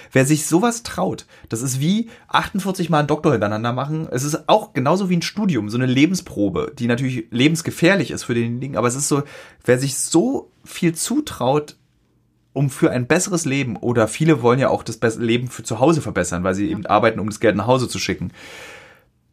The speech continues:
Der ist, das ist, das ist eine eins nuller Abi, ist es so im, in unserem mitteleuropäischen Wertesystem. So, der ist einfach, der kann was Krasses und der, der ist ehrgeizig und der ist, äh, mutig und, und er ist stolz, weil er es denkt, er,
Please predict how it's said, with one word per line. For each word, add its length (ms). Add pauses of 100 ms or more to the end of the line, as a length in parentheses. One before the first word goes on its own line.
(140)
Der 100
ist, 320
das 180
ist, 320
das 140
ist 160
eine 240
eins 220
nuller 200
Abi, 300 (220)
ist 240
es 80
so 120
im, 160
in 140
unserem 280
mitteleuropäischen 640
Wertesystem. 760 (120)
So, 200
der 120
ist 120
einfach, 260
der 140
kann 260
was 160
Krasses 400
und 220
der, 480
der 180
ist 240
ehrgeizig 640
und 180
der 160
ist, 220
äh, 140
mutig 600
und, 240
und 380
er 180
ist 220 (280)
stolz, 600
weil 120
er 60
es 280
denkt, 200
er, 220